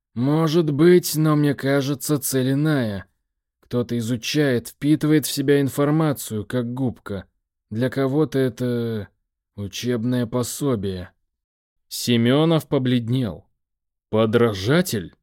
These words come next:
«Пока рано говорить, но это первый звонок». Громов отпил свой чай. Он был холодным и горьким. «Мне нужна твоя помощь, Семёнов. Неофициально.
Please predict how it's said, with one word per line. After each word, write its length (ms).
«Пока 400
рано 320
говорить, 580
но 160
это 180
первый 360
звонок». 640
Громов 480
отпил 380
свой 280
чай. 480
Он 200
был 160
холодным 640
и 60
горьким. 600
«Мне 240
нужна 360
твоя 300
помощь, 460
Семёнов. 640
Неофициально. 960